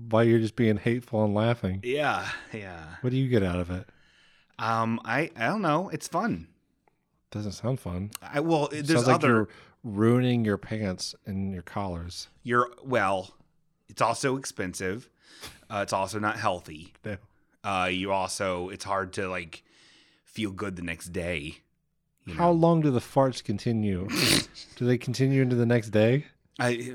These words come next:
Speaker 2: sometimes. It depends on what I'm, depends on how f-, blotto I get. <laughs> This is the funniest bit in a while that you brought.
Speaker 1: What? This is serious.
Speaker 2: Oh.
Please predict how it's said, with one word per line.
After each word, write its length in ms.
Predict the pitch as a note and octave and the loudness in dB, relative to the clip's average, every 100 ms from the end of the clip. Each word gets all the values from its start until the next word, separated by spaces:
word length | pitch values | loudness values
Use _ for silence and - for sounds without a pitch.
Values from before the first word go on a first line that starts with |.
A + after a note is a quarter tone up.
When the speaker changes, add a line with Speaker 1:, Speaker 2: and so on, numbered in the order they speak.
| B2+ | -10
Speaker 2:
sometimes. 760 | - B2 E3 G2+ F2 B2+ - - - _ _ _ | -2 -2 0 -4 -4 -4 -6 -10 -18 _ _ _
It 80 | - | -14
depends 360 | A2+ G#2+ B2+ B2 | -10 -4 -2 -2
on 140 | B2 G2+ | -4 -6
what 120 | A#2 | -8
I'm, 200 | A2+ G2+ - _ _ _ - _ - | -10 -14 -16 _ _ _ -20 _ -20
depends 240 | - B2 A2+ | -8 -6 -4
on 80 | F#2 | -4
how 200 | A2 F#2+ | -6 -6
f-, 300 | - - - | -10 -20 -20
blotto 880 | A#2 G#2+ A2 F#2+ G2 A2 A#2+ G2 F#2 | -20 -14 -12 -8 -4 -2 0 0 -2
I 160 | F#2 F2+ | -6 -6
get. 340 | F2 F2+ E2+ - _ _ _ _ _ _ _ - - - - A4 D4 C#4 A#3 - - _ _ | -6 -8 -10 -16 _ _ _ _ _ _ _ -20 -20 -20 -20 -20 -20 -20 -20 -20 -20 _ _
<laughs> 20 | - - - _ _ - | -6 -6 -8 _ _ -14
This 220 | F3+ - | -12 -8
is 120 | G3+ C#3 | -10 -10
the 140 | D3+ | -12
funniest 520 | - A#2 A#2+ B2+ C3+ B2+ B2+ - - - | -10 -8 -6 -8 -10 -16 -20 -20 -20 -20
bit 240 | A#2 B2+ - _ | -14 -14 -14 _
in 100 | - | -16
a 80 | A#2 | -14
while 340 | G#2+ A2+ D3+ A#2 | -12 -8 -6 -8
that 100 | G2+ | -10
you 60 | |
brought. 320 | G#2 - G#2+ - - _ | -12 -12 -12 -14 -20 _
Speaker 1:
What? 320 | D#3 D#3 G#2 - | -2 -2 -2 -4
This 220 | C#3 E3 | -2 0
is 80 | E3+ | 0
serious. 720 | - E3 G#3+ A2 G2 F#2 - | 4 6 6 6 4 0 -6
Speaker 2:
Oh. 400 | - A#2 G2+ D#2 | -2 0 0 -2